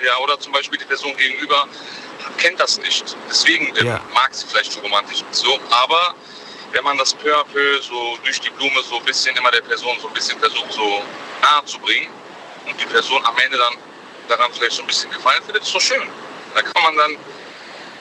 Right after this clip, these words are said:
Speaker 1: sowas halt ab und zu mal starten, finde ich. Oder was meinst du?
Speaker 2: Klingt, ähm, nachvollziehbar.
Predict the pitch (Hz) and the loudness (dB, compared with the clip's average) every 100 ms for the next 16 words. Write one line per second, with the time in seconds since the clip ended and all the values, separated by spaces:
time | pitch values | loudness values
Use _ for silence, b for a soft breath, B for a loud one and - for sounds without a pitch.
0 | B - 143 147 156 - 156 156 - 156 | B 0 4 4 2 0 -4 -4 -2 0
1 | - 202 220 - - - - - - - | 4 4 4 -2 -14 -10 -4 0 2 0
2 | - - - - - - - - - - | -6 -14 -14 -14 -14 -14 -14 -14 -16 -18
3 | - - - 123 117 120 113 - - - | -20 -6 4 4 6 4 4 -2 -4 -8
4 | - - - - - 151 180 - - 131 | -16 -16 -16 -6 0 2 2 -2 0 -2
5 | 127 127 135 - 113 98 98 87 76 | 0 2 2 2 0 0 -2 -6 -10